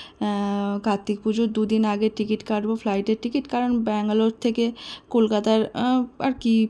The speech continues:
কি তেমন কি আগে থেকে কেটে কি করব, ও দুদিন আগে কাটলে হয়ে যাবে। তো তেমন প্ল্যান করেই আমরা টিকিটটা কাটিনি। আর কি বলো তো, আমাদের কলকাতায়, আমাদের যেখানে বাড়ি গ্রামে, একদম কাছেই দুর্গা পুজো হয়, কালী পুজো হয়, জগদ্ধাত্রী পুজো হয়, সব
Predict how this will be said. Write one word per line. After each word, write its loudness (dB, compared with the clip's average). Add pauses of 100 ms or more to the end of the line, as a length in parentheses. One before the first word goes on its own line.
কি 0
তেমন 0
কি 0
আগে 2
থেকে 2
কেটে 0
কি -6
করব, 0 (420)
ও 2
দুদিন 4
আগে 2
কাটলে 2
হয়ে 2
যাবে। 0 (300)
তো -4
তেমন 2
প্ল্যান 2
করেই 2
আমরা 2
টিকিটটা -2
কাটিনি। 0 (1040)
আর 0 (360)
কি -2
বলো 2
তো, 0
আমাদের 2
কলকাতায়, 2
আমাদের -2
যেখানে 2
বাড়ি 4
গ্রামে, 0 (380)
একদম 2
কাছেই 2
দুর্গা 2
পুজো 0
হয়, 2
কালী 2
পুজো 0
হয়, 2
জগদ্ধাত্রী 0
পুজো 0
হয়, 2
সব 0